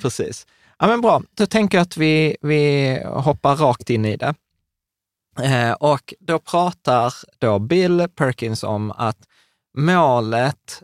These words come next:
eh, handlar om att maximize your positive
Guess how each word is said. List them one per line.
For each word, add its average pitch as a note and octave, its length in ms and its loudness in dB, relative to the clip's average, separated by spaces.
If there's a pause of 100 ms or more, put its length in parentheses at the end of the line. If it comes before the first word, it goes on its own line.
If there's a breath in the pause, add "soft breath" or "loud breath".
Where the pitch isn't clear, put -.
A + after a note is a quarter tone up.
(120)
eh, A2+ 340 0
handlar A#2 600 -2
om G2+ 400 -2
att G#2 280 -6
maximize C3+ 1000 -4
your A2 200 -2
positive G#2 720 -4